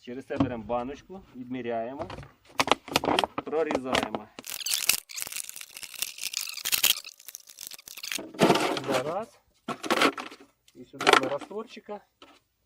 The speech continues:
І все, воно забетонірується, і наша тумба буде монолітна.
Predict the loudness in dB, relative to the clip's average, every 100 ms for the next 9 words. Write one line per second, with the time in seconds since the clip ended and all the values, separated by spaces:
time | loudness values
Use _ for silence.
0 | _ _ -16 -14 -8 -6 -6 -8 _ -14
1 | -12 -14 -8 4 4 4 -4 -4 -4 -2
2 | -2 -2 -4 -6 -8 -12 -14 -20 -10 -2
3 | -2 -2 -2 0 2 0 0 2 2 2
4 | _ _ -20 _ _ 0 0 2 0 -2
5 | -4